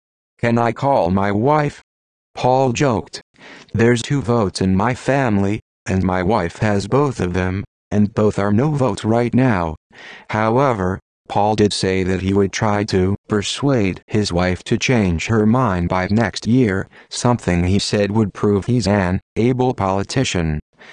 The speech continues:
Meanwhile, a recently released video shows the Department of Homeland Security conducting warrantless searches of vehicles at a ferry crossing in Galveston, Texas, in yet another example of how the agency is setting up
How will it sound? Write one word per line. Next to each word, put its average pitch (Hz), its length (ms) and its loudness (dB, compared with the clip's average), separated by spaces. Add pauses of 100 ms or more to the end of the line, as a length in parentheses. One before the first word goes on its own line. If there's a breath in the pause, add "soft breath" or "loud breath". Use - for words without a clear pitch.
(180 loud breath)
Meanwhile, 92 680 2
a 101 40 0
recently 107 580 0
released 95 440 -2
video 107 400 2
shows 98 500 -2
the 90 180 0
Department 123 640 0
of 117 100 -4
Homeland 104 520 2
Security 117 560 0
conducting 107 640 0
warrantless 117 440 0
searches 95 540 0
of 87 80 0
vehicles 85 540 -2
at 90 160 0
a 98 80 0
ferry 101 500 0
crossing 104 560 0
in 95 120 -2
Galveston, 101 760 0 (160)
Texas, 131 640 -2 (260 loud breath)
in 104 180 0
yet 120 280 2
another 107 400 2
example 113 600 0
of 92 120 -2
how 113 240 0
the 110 160 2
agency 107 560 2
is 107 140 0
setting 92 440 0
up 85 180 -4